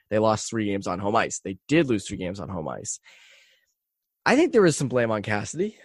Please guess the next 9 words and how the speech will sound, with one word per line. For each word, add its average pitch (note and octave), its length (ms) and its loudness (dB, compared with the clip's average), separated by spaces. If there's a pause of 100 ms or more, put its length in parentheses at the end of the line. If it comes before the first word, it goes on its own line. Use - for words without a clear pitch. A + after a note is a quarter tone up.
(120)
I C3 60 2
don't F3+ 160 0
think A#2+ 160 -4
Cassidy G#2 400 0
was F2+ 220 -2
blameless G2+ 500 -2
in G#2+ 60 -6
that G2 140 -2
whole G2 320 -2